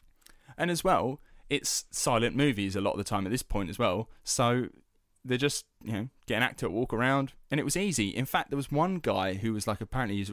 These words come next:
quite a famous film director at the time. He said that he could make, like, three or four westerns a day, and he'd just write them on his shirt sleeve, just like the story, really quickly, just write it on his shirt sleeve in the morning, go make 'em in the afternoon, and he'd make, like, seven hundred and fifty dollars a week.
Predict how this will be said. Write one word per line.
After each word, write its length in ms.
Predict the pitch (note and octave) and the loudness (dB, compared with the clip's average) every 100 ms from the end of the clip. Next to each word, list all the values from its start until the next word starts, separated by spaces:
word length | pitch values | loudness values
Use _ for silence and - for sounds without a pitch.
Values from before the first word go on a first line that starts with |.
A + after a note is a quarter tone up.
| - | -4
quite 160 | C3 | -2
a 40 | - | -2
famous 320 | A#2 G2+ G2 | -4 -4 -4
film 300 | - A2 G#2+ | -2 -2 -2
director 400 | G2 F#2+ - - | -2 -4 -6 -10
at 60 | - | -10
the 60 | |
time. 360 | - A2+ F2 G#2+ - - - - | -4 -2 -2 -4 -10 -20 -14 -2
He 140 | C#3+ | 0
said 240 | - D3+ - | 2 0 0
that 100 | - | -4
he 200 | C#3+ C3+ | -6 -4
could 180 | D3+ - | -6 -2
make, 320 | B2 C3 - | 0 0 -2
like, 180 | G2+ - - - _ _ | -6 -6 -12 -20 _ _
three 340 | - C3 C#3 C#3 | -8 0 2 2
or 80 | |
four 320 | C3 B2+ A#2 G2 | 2 2 2 4
westerns 500 | A#2 - G2+ F#2+ G2 | 2 2 -2 -2 -4
a 40 | |
day, 380 | - G2 A2+ C#3+ - _ - | -2 0 0 -2 -14 _ -8
and 120 | G2 | -4
he'd 160 | A#2 - | -2 -4
just 140 | A2+ | -4
write 300 | G#2 A#2+ - | 2 2 2
them 120 | G#2 G2+ | -2 -4
on 100 | G#2+ | -4
his 120 | G2 | -4
shirt 340 | - A#2+ B2 | 0 0 2
sleeve, 340 | - F#2+ F2 - | 0 -2 -4 -4
just 180 | F#2+ - | -4 -4
like 100 | - | -4
the 80 | G2+ | -4
story, 420 | - A2 G2+ F#2 | 2 4 4 2
really 280 | G#2 G#2+ G2+ | 2 2 0
quickly, 380 | - - A2 | -4 -6 -6
just 180 | F#2 G#2 | -8 -8
write 320 | G#2 G2 G2+ | -2 0 0
it 60 | - | -4
on 80 | G2 | -4
his 100 | G2 | -2
shirt 260 | A2+ G#2 - | 0 0 0
sleeve 220 | G2 G2 | -2 -2
in 40 | |
the 60 | G2+ | -2
morning, 300 | G2+ G2 F#2 | 0 -2 -2
go 120 | G2+ F#2+ | -2 -2
make 220 | F#2 - | -2 -4
'em 80 | G2+ | -4
in 60 | |
the 140 | G2+ G2 | -2 -2
afternoon, 420 | F#2+ G2 G2+ G2+ | -2 -2 -2 0
and 100 | G2+ | 0
he'd 160 | G2+ | -2
make, 140 | G2 C2+ | -4 -2
like, 160 | E2 | -4
seven 240 | - G#2+ G2 | -2 -4 -2
hundred 160 | F#2 | -4
and 100 | F#2+ | -6
fifty 240 | - G#2+ F#2 | -6 -6 -4
dollars 260 | G2 F#2 F#2 | -4 -4 -6
a 60 | |
week. 340 | G2 G#2+ - | -6 -8 -10